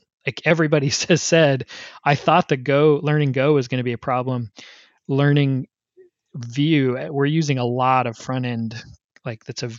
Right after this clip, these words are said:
it's a huge app with a lot of screens. So there's a lot of kind of complexity in the Vue system. We've had several different developers say, "Yeah,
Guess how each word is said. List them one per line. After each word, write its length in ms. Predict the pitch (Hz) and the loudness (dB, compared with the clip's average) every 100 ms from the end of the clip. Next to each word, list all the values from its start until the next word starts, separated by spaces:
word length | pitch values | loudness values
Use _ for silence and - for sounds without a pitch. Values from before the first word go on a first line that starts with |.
| _ _ | _ _
it's 140 | - 127 | -18 -14
a 20 | |
huge 480 | - - 208 123 131 | -8 0 2 2 -2
app 300 | 160 101 - | -6 -6 -8
with 120 | 104 | -10
a 60 | 110 | -8
lot 320 | 123 131 127 | -4 -2 -2
of 60 | - | -6
screens. 560 | - 160 127 110 110 | -4 -2 -2 -6 -8
So 100 | - | -8
there's 160 | 127 127 | -6 -4
a 80 | 120 | -2
lot 320 | 127 135 127 | 0 0 0
of 140 | 120 | -4
kind 160 | - 117 | -10 -12
of 80 | - | -10
complexity 580 | 120 - 127 - 120 | -10 -8 -8 -10 -8
in 120 | 113 113 | -8 -8
the 60 | |
Vue 440 | 104 120 143 131 110 | -10 -6 -4 -6 -6
system. 500 | - 107 - 101 98 _ - - - _ _ _ _ | -8 -8 -8 -10 -12 _ -20 -20 -20 _ _ _ _
We've 140 | 139 135 | -6 -2
had 180 | 139 - | -2 -2
several 360 | 151 139 139 | -2 0 0
different 260 | 123 - 120 | -2 -6 -10
developers 480 | 113 120 127 117 - | -8 -8 -8 -8 -8
say, 160 | 120 | -8
"Yeah, 240 | 120 143 | -6 -4